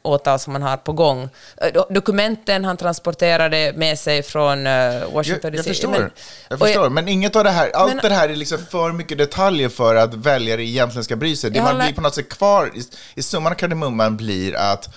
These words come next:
Speaker 2: "Vänta, förtjänade han verkligen det här?" Alltså
Speaker 1: Jag tror inte han kommer att få nya väljare. Jag tror att folk kommer att vara så, så, så trötta på honom.
Speaker 2: Jag tror att man kan straff-,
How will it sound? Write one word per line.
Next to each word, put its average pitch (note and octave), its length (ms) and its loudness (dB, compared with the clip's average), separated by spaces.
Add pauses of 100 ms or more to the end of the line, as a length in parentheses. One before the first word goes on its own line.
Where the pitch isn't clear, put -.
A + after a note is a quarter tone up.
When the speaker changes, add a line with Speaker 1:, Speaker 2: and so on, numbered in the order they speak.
(180)
Speaker 2:
"Vänta, A#2+ 460 -4
förtjänade D3+ 600 -2
han F2+ 140 -4
verkligen C#2+ 340 -6
det - 60 -12
här?" - 140 -12
Alltså - 200 -2
Speaker 1:
Jag A#2+ 40 0
tror A3 220 0
inte A#3 320 -2
han F3+ 100 2
kommer E3+ 200 -2
att D3+ 60 -4
få - 100 -8
nya D#3 240 0
väljare. C#3 360 0
Jag D#3+ 80 2
tror F#3+ 100 -4
att F3+ 60 -4
folk D3+ 160 -4
kommer D3+ 100 -4
att C#3+ 60 -6
vara C3+ 100 -4
så, C#3 440 -4
så, C3 280 -4
så C3+ 120 -6
trötta C#3 320 -4
på - 100 -12
honom. C#3+ 320 -6
Speaker 2:
Jag C3+ 180 -2
tror E3+ 160 2
att C#3 80 0
man B2 120 2
kan A2+ 120 -4
straff-, - 520 -2